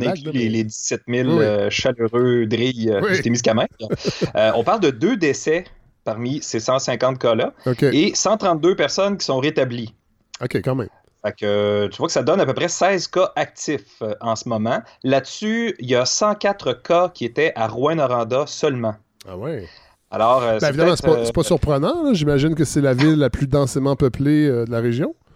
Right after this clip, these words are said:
Speaker 2: Ouais, ben, c'est, c'est, t'as deux villes, là, qui sont dans une classe à part, là. Tu sais, on parle d'une région de cent quarante-huit mille personnes ici,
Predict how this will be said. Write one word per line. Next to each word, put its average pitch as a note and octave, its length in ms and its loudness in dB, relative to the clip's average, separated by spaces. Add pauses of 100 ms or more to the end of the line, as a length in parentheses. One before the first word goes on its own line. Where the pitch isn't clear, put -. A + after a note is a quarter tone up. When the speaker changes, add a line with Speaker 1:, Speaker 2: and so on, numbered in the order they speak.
(560)
Speaker 2:
Ouais, C3 520 2
ben, E3+ 120 4
c'est, C3 400 2
c'est, A#2 480 -8
t'as C3+ 140 0
deux D3+ 220 2
villes, F#3+ 220 0
là, C#3 100 0
qui - 60 -8
sont B2 100 -4
dans B2 140 0
une A#2 180 -6
classe C#3 240 0
à A#2 80 2
part, A3 300 -2
là. G3+ 120 -4
Tu - 80 -10
sais, F3+ 40 -6
on E3 80 -6
parle E3+ 160 0
d'une D3+ 140 0
région C3 360 0
de D#3 140 2
cent E3 180 -2
quarante-huit E3 320 -2
mille D#3+ 160 -4
personnes F3+ 500 -4
ici, C3+ 120 -6